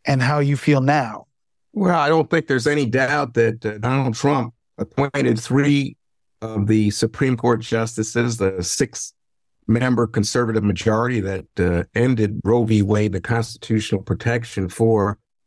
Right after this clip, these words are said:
Speaker 2: abortion rights. And you can expect that that is going to be a major, major theme, not only appealing to women in this country,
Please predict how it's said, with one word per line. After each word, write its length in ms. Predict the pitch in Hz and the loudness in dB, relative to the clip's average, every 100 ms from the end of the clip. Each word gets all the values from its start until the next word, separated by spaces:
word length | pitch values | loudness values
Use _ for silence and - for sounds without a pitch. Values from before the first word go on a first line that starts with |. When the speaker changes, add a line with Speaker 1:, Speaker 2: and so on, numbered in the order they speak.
| _ | _
Speaker 2:
abortion 560 | 113 98 104 98 104 104 | -4 2 2 2 2 2
rights. 280 | 147 127 113 | 2 -2 -4
And 120 | 104 | -4
you 60 | |
can 180 | 104 104 | 0 -2
expect 500 | 104 - 135 139 117 | -2 -4 -2 -2 -2
that 140 | 92 107 | -4 -2
that 200 | 110 113 | 0 -2
is 160 | 107 | -2
going 280 | - 107 104 | -2 0 0
to 80 | - | -2
be 300 | 95 95 92 | 0 0 -2
a 100 | 90 | -2
major, 760 | 90 98 104 139 156 117 - 92 | 0 4 4 4 2 0 -2 -4
major 480 | 107 147 104 - 113 | -2 0 0 -2 -6
theme, 560 | - 127 131 95 80 - _ _ _ _ _ | -2 2 2 2 -2 -12 _ _ _ _ _
not 220 | 107 127 151 | 0 2 2
only 260 | 135 117 | 2 0
appealing 680 | 104 - 165 175 170 135 110 | 0 0 2 2 2 0 -2
to 300 | - 107 104 | 0 0 0
women 560 | 92 92 160 233 - 92 | 0 2 2 2 -2 -6
in 120 | 98 | -6
this 200 | 95 87 | -6 -6
country, 540 | - 101 90 104 107 | -2 -2 -2 0 -2